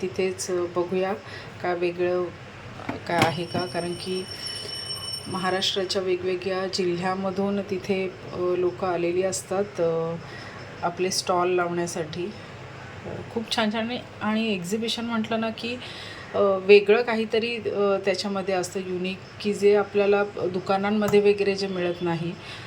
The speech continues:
जे हस्तकला वगैरे त्यांची असते ती आपल्याला छान बघायला मिळते.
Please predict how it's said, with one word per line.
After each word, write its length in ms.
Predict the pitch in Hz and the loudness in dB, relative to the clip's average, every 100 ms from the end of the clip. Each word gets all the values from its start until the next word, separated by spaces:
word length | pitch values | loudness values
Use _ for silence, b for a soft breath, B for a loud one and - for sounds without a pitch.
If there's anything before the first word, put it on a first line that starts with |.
| B 156 | B 0
जे 260 | 175 175 170 | 4 4 4
हस्तकला 580 | 190 185 - 190 185 185 | 2 0 -2 0 2 4
वगैरे 360 | 185 180 185 185 | 2 2 2 0
त्यांची 340 | 180 175 196 | 0 0 0
असते 400 | 180 170 - 175 | 0 -2 -2 -2
ती 140 | 170 175 | 0 -2
आपल्याला 420 | 175 180 180 - | 0 0 0 -2
छान 180 | 185 175 | -2 0
बघायला 360 | 170 175 175 | 0 0 0
मिळते. 400 | 175 170 165 156 | -2 -2 -2 -4